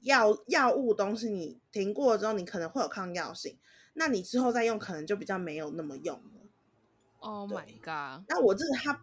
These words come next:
Speaker 1: 我，所以我才不敢用药物，但是它这个比较像是按摩，按摩液啊，按摩油啦，应该这样讲，这个比较像按摩油。
Speaker 2: 嗯。
Speaker 1: 我就是帮头皮清洁，帮头皮按摩这样子。然后这个呢，这只是其中一个哦，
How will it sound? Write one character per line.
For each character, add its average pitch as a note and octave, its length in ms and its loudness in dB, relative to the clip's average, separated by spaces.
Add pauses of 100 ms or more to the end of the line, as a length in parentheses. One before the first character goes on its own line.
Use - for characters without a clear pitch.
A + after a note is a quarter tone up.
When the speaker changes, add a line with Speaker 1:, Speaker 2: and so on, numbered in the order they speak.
(120)
Speaker 1:
我， F#3+ 160 2
所 F#4+ 160 2
以 - 20 2
我 A3 100 6
才 A3 140 -2
不 C4+ 160 -6
敢 F3 240 -4
用 F3+ 300 -6
药 - 220 0
物， - 200 -14 (180)
但 D#4 140 -4
是 E4 80 -8
它 E4 100 0
这 D#4+ 100 -2
个 B3+ 40 2
比 G3 60 -4
较 G#3+ 100 2
像 C4 160 -2
是 A#3+ 320 -2 (240)
按 A3 180 2
摩， D3+ 380 -4 (280)
按 A#3+ 140 2
摩 E3+ 280 0
液 F#3 200 -8
啊， - 140 -12 (300)
按 D4 120 0
摩 A3+ 160 4 (120)
油 D3 300 0
啦， D#3+ 200 -14
应 F#3+ 80 -12
该 G3 80 -4
这 G3+ 80 -4
样 E3 160 -6
讲， - 160 -18 (100)
这 G#3+ 120 -8
个 F#3+ 140 -4
比 - 120 -18
较 F#3 160 -6
像 G#3+ 120 -6
按 G3+ 140 -8
摩 D3 280 -10
油。 - 260 -20 (120)
Speaker 2:
嗯。 G#3 360 -8 (220)
Speaker 1:
我 F3 100 -4
就 A3+ 100 2
是 A#3 440 0 (280)
帮 G#3 160 -2
头 F#3+ 200 0
皮 E3+ 180 -6
清 F3 260 -8
洁， D#3 200 -8
帮 E3 160 -8
头 F3 120 -12
皮 D3+ 140 -8
按 D3 180 -4
摩 G2 240 -12
这 - 100 -12
样 - 120 -14 (160)
子。 - 80 -20 (120)
然 F3 200 -10
后 A3+ 300 2 (760)
这 E4 140 -4
个 B3 120 8
呢， G#3+ 280 2
这 C#4 100 -4
只 A3 140 -8
是 E3 100 -6
其 F3+ 160 -10
中 F#3 180 -6
一 G3 60 -8
个 D#3+ 220 -6
哦， D#3 320 -10